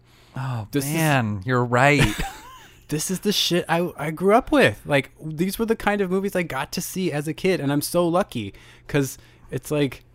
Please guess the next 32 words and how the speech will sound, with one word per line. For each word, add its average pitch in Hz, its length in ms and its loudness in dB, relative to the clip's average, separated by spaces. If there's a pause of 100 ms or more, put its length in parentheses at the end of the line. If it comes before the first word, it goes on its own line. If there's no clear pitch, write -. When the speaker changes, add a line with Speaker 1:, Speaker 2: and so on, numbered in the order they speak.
(640)
Speaker 2:
this 240 120 2
shit 233 180 4
is 135 120 0
bananas. 202 520 4
Speaker 1:
<laughs> - 380 4 (140)
It, 262 380 -2 (460)
this, 440 200 4 (140)
this 285 500 0
movie 330 380 6
is 208 180 2 (140)
crazy. 190 1080 0 (240)
Watching 320 540 2
it 330 100 4
last 208 260 6
night, 185 240 4
you 185 120 4
know 190 140 6
what 202 120 8
I, 185 220 6
I 165 100 6
really, 151 320 2
like, 143 160 2
took - 160 -6
away 123 220 0
from 185 160 -8
this? 190 200 -6 (240)
This 240 220 0
movie's 277 340 0
not 156 460 2
afraid 135 580 0
of 107 220 -6
payoff. - 1000 -4